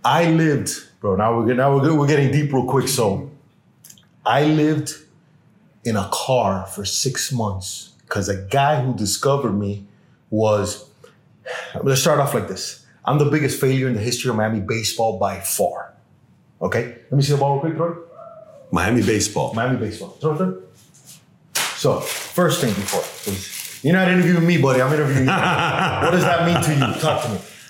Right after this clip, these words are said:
Speaker 1: You picked
Speaker 2: What,
Speaker 1: that up right now. What does that mean to
Speaker 2: what
Speaker 1: you
Speaker 2: does
Speaker 1: right
Speaker 2: this
Speaker 1: now?
Speaker 2: mean to me?
Speaker 1: Yes.
Speaker 2: Uh, the most therapeutic game in the world. That's what I would say to it. Baseball is the most therapeutic game in the world to me.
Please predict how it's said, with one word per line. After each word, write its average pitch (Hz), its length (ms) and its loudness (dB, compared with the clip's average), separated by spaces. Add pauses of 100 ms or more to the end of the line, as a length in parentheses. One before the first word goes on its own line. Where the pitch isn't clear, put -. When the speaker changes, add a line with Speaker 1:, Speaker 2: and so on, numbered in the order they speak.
(160)
Speaker 1:
You 180 160 6
picked 98 120 4
Speaker 2:
What, 131 140 4
Speaker 1:
that 185 120 4
up 196 140 2
right 151 120 2
now. 135 120 2
What 170 100 2
does 160 120 2
that 156 200 2
mean 151 120 0
to 180 60 2
Speaker 2:
what - 100 4
Speaker 1:
you 151 80 2
Speaker 2:
does - 100 2
Speaker 1:
right - 60 2
Speaker 2:
this - 160 2
Speaker 1:
now? 123 60 4
Speaker 2:
mean 127 200 4
to 117 140 0
me? 101 180 2 (140)
Speaker 1:
Yes. - 320 -10 (1300)
Speaker 2:
Uh, 113 1120 2 (240)
the 110 100 0
most 110 580 0 (280)
therapeutic 135 760 2
game 107 200 0
in 95 80 0
the 87 80 0
world. 78 320 -4
That's 101 220 -2
what 101 100 0
I 87 40 0
would 85 120 -2
say 78 180 -4
to 65 200 -10
it. - 80 -16 (260)
Baseball 90 460 0
is - 240 -12
the 107 80 -8
most 87 220 -4
therapeutic 80 420 -4
game 85 140 -6
in 82 40 -10
the 80 80 -10
world 82 240 -10
to 87 100 -10
me. 76 200 -16